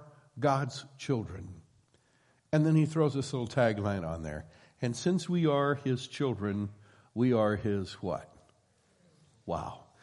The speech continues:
Let's go back to our chart and fill it out. <clears throat> The purpose of children is legacy. It's not the only purpose,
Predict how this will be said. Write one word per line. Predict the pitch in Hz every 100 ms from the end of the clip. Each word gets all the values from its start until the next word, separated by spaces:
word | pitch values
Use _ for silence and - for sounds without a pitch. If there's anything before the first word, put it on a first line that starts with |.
| -
Let's | 143
go | 185
back | 165 156
to | 143
our | 117
chart | 101 123 -
and | 92
fill | - 123
it | 101
out. | 101 92 - - - - _ -
<clears throat> | - - - - - _ _ _ _ _ - _ _ - _ _ _ _ _ _ _ _ - _ _ _ _ _ _ _ _ _ _ _ _ -
The | 135 196
purpose | - 269 269 139 131 - - - - _ _ _ _ _ _ -
of | 156 156
children | 185 160 113 113 123 - - - _ _ _ _ _ _ _
is | 139 117
legacy. | 123 110 87 80 73 64 - _ _ _ _ _ _ _ _ _ _ _ _ _ _ _ _ _ _ _ _ _ _ _ -
It's | 208 247
not | 240
the | 208
only | 190 180 143
purpose, | 131 113 151 135 -